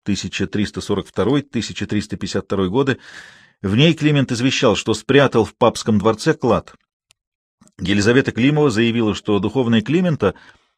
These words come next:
которая может привести к одной из самых значительных и сенсационных находок в истории человечества, пропала вместе с ее отцом. Комиссар криминальной полиции города Авиньона господин Комдом сообщил корреспонденту "Фигаро", что на месте исчезновения русского олигарха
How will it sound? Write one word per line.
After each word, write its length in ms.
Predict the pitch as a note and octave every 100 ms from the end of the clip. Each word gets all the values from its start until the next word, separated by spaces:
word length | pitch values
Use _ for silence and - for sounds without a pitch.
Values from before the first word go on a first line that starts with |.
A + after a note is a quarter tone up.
| -
которая 340 | - G2 A2 G#2+
может 280 | A2+ G2+
привести 420 | A2 G#2+ G#2 - C3
к 80 |
одной 220 | G#2+ F#2+ A2+
из 100 | -
самых 300 | B2 A2 E2+
значительных 840 | A#2+ B2 D#3+ D#3+ C3+ A#2+ G#2+ _ -
и 140 | A#2
сенсационных 800 | - B2+ - B2+ - C#3 G#2 -
находок 420 | A2 - G2+ D#2+
в 60 | G2
истории 320 | - G#2 F2+
человечества, 720 | F2 G2+ B2 E3 - - C3+ - - - _ -
пропала 460 | A2+ A2 D#3 F3
вместе 300 | B2+ C3+ -
с 80 | A#2
ее 180 | A#2+ B2
отцом. 320 | - F#2 C#2 _ _ _ _ _ _ _ _
Комиссар 420 | - G#2 G#2 B2
криминальной 480 | A2 A2 A2 G#2+ G#2
полиции 420 | A2 A2+ A2 G#2+
города 360 | G2 G2+ F#2+ G2
Авиньона 540 | G2+ G#2 G2+ C3+ C#3+
господин 400 | G#2 - G2+ G#2
Комдом 520 | G2 F#2+ F#2+ B2 D3 - _ _ _ _ _ -
сообщил 520 | - A2+ G#2+ D#3 E3
корреспонденту 600 | C#3 - B2+ B2 A#2 G#2
"Фигаро", 380 | A#2 A2+ D3+ F#3
что 160 | B2+
на 100 | A2
месте 300 | A#2 A#2 B2
исчезновения 560 | G#2 G#2 A2+ A2 G2+ G#2
русского 320 | G#2 - G2
олигарха 580 | G2 G2 D3+ - C3